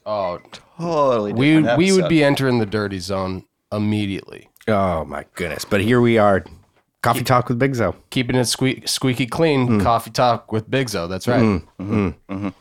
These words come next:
Speaker 3: So Sam, what do you think about coffee?
Speaker 1: Dude, first of all, oh wait,
Speaker 2: Dude.
Speaker 1: go on.
Speaker 2: <sighs>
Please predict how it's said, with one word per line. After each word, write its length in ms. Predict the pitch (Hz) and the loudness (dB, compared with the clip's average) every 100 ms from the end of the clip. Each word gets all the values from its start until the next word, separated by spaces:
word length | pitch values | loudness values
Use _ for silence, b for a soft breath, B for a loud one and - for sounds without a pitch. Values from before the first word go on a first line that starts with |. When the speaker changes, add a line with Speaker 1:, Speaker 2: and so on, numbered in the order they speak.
| B B | B B
Speaker 3:
So 140 | - 107 | -8 -2
Sam, 220 | 123 117 | 0 2
what 80 | 113 | 2
do 60 | 120 | 0
you 40 | |
think 160 | 120 98 | 0 0
about 180 | 90 | 0
coffee? 360 | 92 87 - 92 - _ _ _ - - | 0 -4 -4 -10 -10 _ _ _ -16 -4
Speaker 1:
Dude, 320 | 135 123 120 _ _ | -2 -2 -6 _ _
first 280 | - 156 170 | -6 -4 -4
of 60 | 147 | -2
all, 340 | 135 123 - _ - | 0 0 -4 _ -8
oh 100 | 113 | -4
wait, 80 | 104 | -2
Speaker 2:
Dude. 80 | 110 | -2
Speaker 1:
go 100 | 107 | -2
on. 180 | 110 117 _ _ _ | -2 -4 _ _ _
Speaker 2:
<sighs> 260 | _ _ | _ _